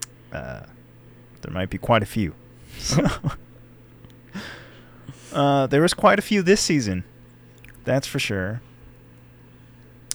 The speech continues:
I think I went from, like, twelve or thirteen or something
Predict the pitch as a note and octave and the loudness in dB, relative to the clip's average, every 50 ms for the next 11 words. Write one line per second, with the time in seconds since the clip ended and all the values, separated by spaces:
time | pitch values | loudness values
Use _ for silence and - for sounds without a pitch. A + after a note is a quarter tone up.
0 | - - - A2+ A#2+ - - - C3+ C3 C#3+ C#3+ C3 A#2+ A#2 A2+ A2 A2+ A2+ - | -8 -6 -4 -4 -4 -4 -2 -2 0 0 2 2 2 2 2 2 0 0 0 -2
1 | - - - - G2+ G2 F#2+ F#2 F#2 F#2 F2+ F2+ F2+ F2+ F2 F2 F2+ F#2 F#2 F#2+ | -6 -12 -6 -2 0 0 0 0 0 -2 -2 -4 -4 -4 -4 -4 -6 -6 -6 -6
2 | G2+ F#2 F#2 F2+ F2 F2 E2 D#2+ A2 D#3 - - - - F#2+ F2 F2+ F#2+ F#2 G2+ | -6 -6 -6 -6 -6 -6 -6 -6 -8 -10 -10 -12 -10 -6 -4 -4 -4 -4 -4 -6
3 | F2+ E2+ - F#2 F#2+ F#2 - - - G2 G#2+ A#2 B2+ C3 B2 - C3 B2+ C3 - | -6 -6 -6 -6 -8 -8 -8 -10 -10 -8 -6 -6 -6 -6 -6 -6 -6 -8 -6 -6
4 | C#3+ C#3+ D3 | -6 -8 -8